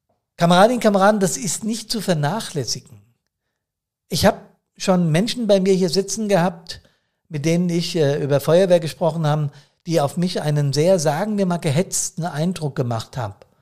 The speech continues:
haben. Und wenn ich dann mit denen einen Moment gesprochen hab und hab gesagt, „Du, kann es sein, dass es dir nicht so gut geht?“, dann kam nach ein paar Minuten Gespräch auf einmal die ehrliche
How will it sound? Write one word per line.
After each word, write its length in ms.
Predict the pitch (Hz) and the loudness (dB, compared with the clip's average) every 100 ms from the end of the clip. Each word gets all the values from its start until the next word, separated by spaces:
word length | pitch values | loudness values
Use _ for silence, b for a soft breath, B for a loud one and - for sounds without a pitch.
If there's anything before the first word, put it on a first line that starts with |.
| - | -4
haben. 340 | 131 123 104 - _ B B B B | -2 0 -4 -14 _ B B B B
Und 120 | 185 | 0
wenn 120 | 170 262 | 2 2
ich 80 | |
dann 140 | - 220 | 2 2
mit 160 | 202 | 0
denen 320 | 208 240 226 196 B | -2 -2 -4 -8 B
einen 100 | 185 | 2
Moment 300 | 202 220 220 | 2 2 -2
gesprochen 500 | - - 226 240 170 | -6 0 0 2 0
hab 180 | 160 208 | 0 -2
und 100 | 170 | -4
hab 120 | 170 | -4
gesagt, 320 | 165 180 180 B B B | -2 -2 -2 B B B
„Du, 300 | 180 - - - | -6 -8 -14 -8
kann 140 | 170 | -4
es 100 | 220 | -2
sein, 180 | 185 202 | -2 -2
dass 140 | 208 | -2
es 100 | 180 | -4
dir 140 | 202 208 | -6 -6
nicht 140 | 202 | -4
so 120 | 220 | -6
gut 260 | 156 202 - | -4 -6 -6
geht?“, 320 | 160 127 - - b b b _ - | -10 -10 -12 -20 b b b _ -2
dann 240 | 147 165 | 0 0
kam 320 | 160 180 247 | -2 -2 0
nach 140 | 226 170 | -2 0
ein 100 | 156 | 0
paar 240 | 139 180 | 0 2
Minuten 500 | 208 185 202 208 208 | 2 2 0 0 -2
Gespräch 640 | 156 - 147 151 202 - - B | -2 -4 -2 0 0 -4 -12 B
auf 180 | 151 156 | -2 -2
einmal 360 | - 170 190 180 | -2 -2 -2 -2
die 240 | 175 294 | -6 -6
ehrliche 600 | 180 214 226 - 175 160 | -4 -2 -4 -4 -4 -4